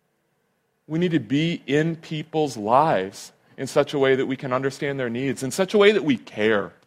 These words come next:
That their needs aren't like a frustration to us or something that we write off, "Well, you shoulda, you shoulda figured it out. You know, your kids should be provided for if you were responsible like I was." No. If you get into a relationship with people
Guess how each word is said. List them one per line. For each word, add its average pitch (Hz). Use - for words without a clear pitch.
That 170
their 170
needs 175
aren't 160
like 180
a 147
frustration 143
to 120
us 104
or 123
something 147
that 131
we 135
write 131
off, 127
"Well, 113
you 123
shoulda, 123
you 113
shoulda 110
figured 135
it 139
out. 160
You 117
know, 120
your 139
kids 156
should 151
be 147
provided 143
for 120
if 110
you 143
were 165
responsible 151
like 147
I 180
was." 123
No. 156
If 156
you 226
get 254
into 175
a 120
relationship 160
with 262
people 302